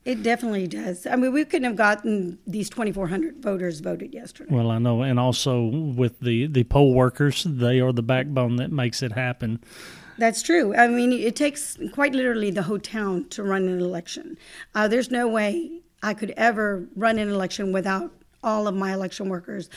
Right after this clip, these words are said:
Speaker 1: and my staff.
Speaker 2: Yeah, your staff. The, the,
Speaker 1: My
Speaker 2: the,
Speaker 1: staff.
Speaker 2: <laughs> they are some unsung heroes as well. I mean,
Speaker 1: They really are. I mean, just, um, in the last two weeks, we've worked a hundred and sixty hours to prepare for this election.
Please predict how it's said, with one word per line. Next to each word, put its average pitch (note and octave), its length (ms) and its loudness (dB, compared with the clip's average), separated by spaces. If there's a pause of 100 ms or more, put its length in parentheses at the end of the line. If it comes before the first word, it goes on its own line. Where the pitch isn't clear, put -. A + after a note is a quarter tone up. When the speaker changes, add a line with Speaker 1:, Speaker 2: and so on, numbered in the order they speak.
(280)
Speaker 1:
and A#3 220 2
my G3 100 -2
staff. - 300 -14 (200)
Speaker 2:
Yeah, D#3 200 2
your B2+ 180 2
staff. D3+ 480 0
The, D#3 260 2
the, C#3+ 260 0 (300)
Speaker 1:
My D#3+ 160 10
Speaker 2:
the, F3+ 400 6
Speaker 1:
staff. E3 240 -2
Speaker 2:
<laughs> - 20 -2
they F3 240 8
are B3 140 8
some G3 340 10
unsung F#3 480 10
heroes D#3+ 480 8
as C3+ 160 2
well. D#3 400 4
I C3+ 100 -2
mean, C3+ 160 2
Speaker 1:
They D4+ 120 10
really D#4+ 260 6
are. A3+ 300 2
I - 140 0
mean, A#3 420 2
just, C4 340 -2
um, G#3+ 560 0 (380)
in A#3 140 0
the A3+ 80 2
last A3 240 0
two A3+ 140 -4
weeks, G3 260 -6
we've G#3 160 -2
worked F#3+ 240 -4
a - 80 -6
hundred F#3 240 0
and F3+ 100 -4
sixty - 320 -8
hours - 280 -10
to - 100 -14
prepare F3+ 320 -6
for F#3 100 -8
this F#3 220 -8
election. - 500 -10